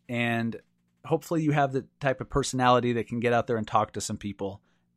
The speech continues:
and it, not in, not in some obnoxious way where you pass out business cards at the mall. In fact, if you do that, slap yourself. That's ridiculous. That's throwing spaghetti at the wall, almost literally. But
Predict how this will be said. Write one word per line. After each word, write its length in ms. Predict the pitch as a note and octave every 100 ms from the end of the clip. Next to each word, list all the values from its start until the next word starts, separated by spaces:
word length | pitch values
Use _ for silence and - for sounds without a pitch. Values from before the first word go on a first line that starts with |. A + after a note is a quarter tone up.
| -
and 160 | C3 B2+
it, 100 | -
not 240 | E3 D#3+
in, 200 | D#3+ D#3 _ _ -
not 400 | C#3 C#3 D3 - -
in 160 | C3+
some 260 | B2 D3 C3
obnoxious 680 | A#2+ B2 A#2+ A#2 - A2+ B2
way 240 | A2+ A2
where 120 | A2+
you 320 | A2 G#2+ G#2+ - _ -
pass 320 | - A2+ A2+ C3+
out 180 | A2+
business 380 | A#2 A#2+ A#2+ G#2
cards 280 | - A2 G#2
at 100 | G#2
the 60 | A2
mall. 380 | G#2+ G2 G2 _ _ _
In 120 | F#3
fact, 260 | D#3+ B2+ -
if 140 | D3
you 80 | F#3+
do 120 | E3
that, 280 | C3+ C3 - -
slap 340 | - D3 A2+
yourself. 440 | G#2+ - - - - _ _ _ _ _ _ _ _ _ _
That's 220 | - C#3+ C#3
ridiculous. 640 | A#2+ G2+ F2+ D2+ - - _ _ _
That's 180 | C#3 -
throwing 380 | - E3 F3+ F3
spaghetti 480 | - D3+ D3 C3+ B2
at 100 | -
the 80 |
wall, 380 | A2 G2 F#2+ G#2+ _ _ -
almost 420 | G#3 A3 A3 C#3
literally. 460 | B2 A#2 A2+ A#2+ _ _ _ _ -
But 180 | C#3+